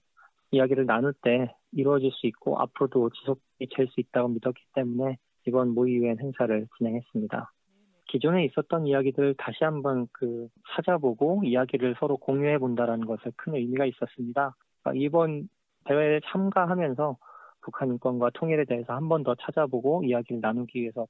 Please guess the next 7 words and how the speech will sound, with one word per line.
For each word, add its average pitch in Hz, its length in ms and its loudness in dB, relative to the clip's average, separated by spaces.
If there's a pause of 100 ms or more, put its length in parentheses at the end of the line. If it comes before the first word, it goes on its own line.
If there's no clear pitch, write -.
더 120 200 -2 (300)
자료 131 200 0
조사를 127 400 0
해보고 139 420 -2 (160)
공유를 131 400 0
하고, 143 340 -2 (240)
세계 160 180 0